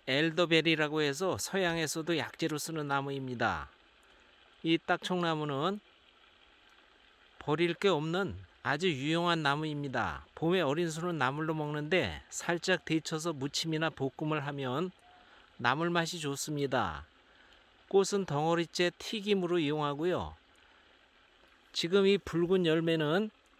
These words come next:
당금주나 발효액으로 만들면 좋습니다. 또한 줄기와 가지는 연중 수시로 잘라 말려서 이용하고요. 뿌리는 가을부터 이듬해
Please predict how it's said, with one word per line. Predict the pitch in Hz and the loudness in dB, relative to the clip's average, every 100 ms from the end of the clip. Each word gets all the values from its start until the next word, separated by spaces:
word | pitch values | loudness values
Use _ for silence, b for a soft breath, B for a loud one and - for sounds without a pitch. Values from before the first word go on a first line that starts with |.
| - _ _ _ | -20 _ _ _
당금주나 | - 147 185 180 180 165 196 156 82 - _ _ _ _ _ _ - | -2 0 2 2 2 2 2 2 0 -10 _ _ _ _ _ _ 0
발효액으로 | 143 165 180 175 185 | 4 6 6 6 2
만들면 | 180 160 160 165 165 | 2 0 0 -2 -2
좋습니다. | 147 147 151 147 135 131 87 69 - _ _ _ _ _ _ _ _ _ _ _ _ _ _ _ _ _ _ _ _ - | -2 -4 -4 -4 2 2 2 -2 -10 _ _ _ _ _ _ _ _ _ _ _ _ _ _ _ _ _ _ _ _ 0
또한 | 185 196 185 | 2 4 2
줄기와 | - - 175 170 185 185 180 | -4 0 0 2 4 4 2
가지는 | - - 147 165 156 143 196 208 _ _ _ _ _ - | 0 -4 0 0 0 0 -2 -4 _ _ _ _ _ 0
연중 | 147 175 185 185 | 0 2 0 0
수시로 | - 208 - 196 | -2 -4 0 0
잘라 | 180 135 165 170 | 0 0 0 2
말려서 | 156 156 160 180 | 2 0 -2 0
이용하고요. | 156 151 151 143 147 180 131 80 - - | 0 0 0 -2 0 0 0 -4 -10 -2
뿌리는 | 190 185 185 | 0 2 0
가을부터 | 170 - 147 165 156 151 170 147 | -2 0 4 4 2 0 2 2
이듬해 | 139 143 147 135 147 190 | 0 0 0 0 0 -2